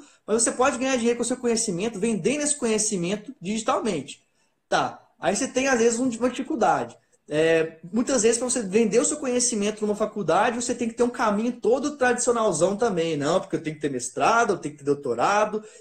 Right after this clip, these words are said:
eu tenho que isso e aquilo. Só que quando você cria formas inovadoras, como você fez, você não, você quebra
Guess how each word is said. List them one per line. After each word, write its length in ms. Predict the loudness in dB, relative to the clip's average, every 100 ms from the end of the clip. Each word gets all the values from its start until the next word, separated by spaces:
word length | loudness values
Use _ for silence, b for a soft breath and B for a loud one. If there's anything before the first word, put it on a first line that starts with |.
| -4
eu 120 | 0
tenho 160 | 0
que 120 | -2 -4
isso 160 | -4
e 20 |
aquilo. 420 | -4 -4 -6 -6 -10 b b
Só 160 | -4
que 80 | -4
quando 280 | 0 -2 0
você 520 | 0 0 2 0 -2 _ _
cria 300 | -2 2 0
formas 500 | 4 4 4 2 0
inovadoras, 600 | 2 2 2 2 0 0
como 180 | -4 -2
você 260 | 0 0
fez, 460 | 2 4 4 2 -2
você 240 | 0 0
não, 140 | 0 -4
você 240 | -4 -4
quebra 760 | -6 -4 2 2 2 0 0